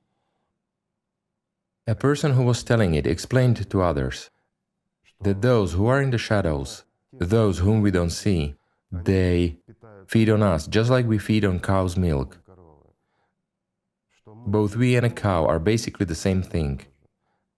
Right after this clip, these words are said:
We are a power source, our emotions, our transformation of Alad into anti-Alad, meaning that which we discharge is a food for them. And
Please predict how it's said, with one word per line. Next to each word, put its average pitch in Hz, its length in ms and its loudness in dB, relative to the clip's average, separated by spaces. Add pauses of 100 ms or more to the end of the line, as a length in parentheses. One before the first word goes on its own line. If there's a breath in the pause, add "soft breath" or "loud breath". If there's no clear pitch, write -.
(420)
We 107 180 0
are 127 180 2
a 95 100 0
power 113 320 0
source, 73 560 -6
our 120 200 0
emotions, 98 840 0 (440)
our 147 220 2
transformation 113 840 0
of 98 80 -2
Alad 82 480 -2
into 110 320 0
anti-Alad, 78 800 -2 (220)
meaning 101 520 2 (120)
that 101 440 0
which 120 240 2
we 139 120 2
discharge 98 760 -2
is 117 140 0
a 135 60 4
food 110 260 -2
for 80 180 -2
them. 67 360 -4 (320)
And 92 480 2